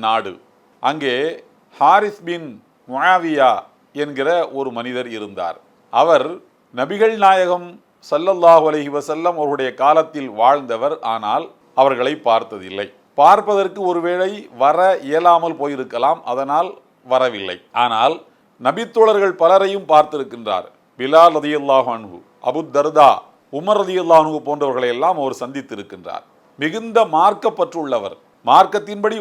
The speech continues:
வாழ வேண்டும் என்ற துடிப்புள்ளவர். பின்னாளில் உமர் ரலியல்லாஹு அன்ஹு அவர்களை சந்தித்தார் ஒரு நாள். சந்திக்க வேண்டும் என்று பேராவல் கொண்டு டமாஸ்கஸிலே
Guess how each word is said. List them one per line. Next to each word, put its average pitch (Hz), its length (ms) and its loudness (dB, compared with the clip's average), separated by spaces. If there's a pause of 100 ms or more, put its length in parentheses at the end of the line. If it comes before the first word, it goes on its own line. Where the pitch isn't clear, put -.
வாழ 175 180 6 (140)
வேண்டும் 196 380 -6
என்ற 175 160 -6 (440)
துடிப்புள்ளவர். 156 680 -8 (220)
பின்னாளில் 185 560 4 (360)
உமர் 233 260 2
ரலியல்லாஹு 208 540 4
அன்ஹு 180 180 -4
அவர்களை 160 320 0 (600)
சந்தித்தார் 170 600 2
ஒரு 110 200 -8
நாள். 98 200 -4 (500)
சந்திக்க 185 340 -4 (120)
வேண்டும் 202 280 -2
என்று 208 160 -10 (120)
பேராவல் 185 540 2
கொண்டு 143 240 -8 (480)
டமாஸ்கஸிலே 175 640 2